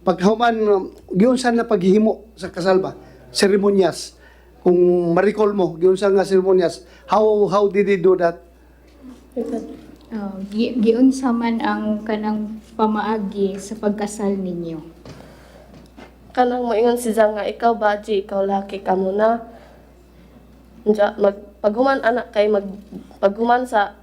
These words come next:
Speaker 3: at among inog, among ginikanan nga, minjo na mi, magkuhan mi ninang ug ninong.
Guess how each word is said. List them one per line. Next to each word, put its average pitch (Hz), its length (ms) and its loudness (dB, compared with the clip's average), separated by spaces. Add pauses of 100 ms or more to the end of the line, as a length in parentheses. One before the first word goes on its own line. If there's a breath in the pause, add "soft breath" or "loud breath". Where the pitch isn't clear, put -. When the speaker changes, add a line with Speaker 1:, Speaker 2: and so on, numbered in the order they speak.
Speaker 3:
at 202 240 -4
among 214 240 2
inog, 208 320 2
among 196 240 -2
ginikanan 202 580 0
nga, 196 300 -4
minjo 202 340 2
na 220 140 0
mi, 208 180 4
magkuhan 196 360 0
mi 190 100 -2
ninang 196 400 0
ug 190 160 -6
ninong. 196 560 2